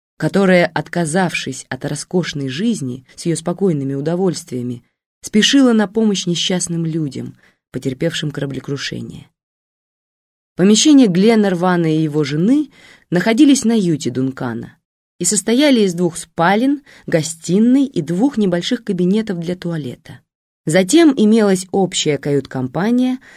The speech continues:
куда выходили шесть кают, из которых пять были заняты Мэри и Робертом Грант,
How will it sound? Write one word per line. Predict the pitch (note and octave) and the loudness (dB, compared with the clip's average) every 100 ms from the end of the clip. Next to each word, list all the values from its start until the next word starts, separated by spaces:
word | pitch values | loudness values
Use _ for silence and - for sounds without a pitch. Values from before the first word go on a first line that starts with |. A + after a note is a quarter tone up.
| - | -12
куда | - G#3 G#3 | 0 2 2
выходили | G3 G3+ F#3+ G#3 | 2 -2 0 0
шесть | F#3+ G#3 F#3+ - | 0 -2 -4 -6
кают, | - G#3 D#3+ C3 B2 _ _ _ - | -6 -6 -4 -6 -8 _ _ _ -10
из | C3 | -4
которых | E3+ F#3 E3 - | -2 0 0 -2
пять | - A3 B3+ | -2 0 0
были | E3+ E3 D#3 | 0 -2 0
заняты | E3+ D#3+ D3+ - C#3+ - - | 0 0 -2 -2 -6 -6 -6
Мэри | E3 E3+ C#3+ | -2 0 0
и | B2+ - | -2 -4
Робертом | C#3+ C#3+ B2 - A#2+ | -4 -4 -6 -8 -10
Грант, | A#2 C#3+ C#3 C4+ | -6 -4 -2 -2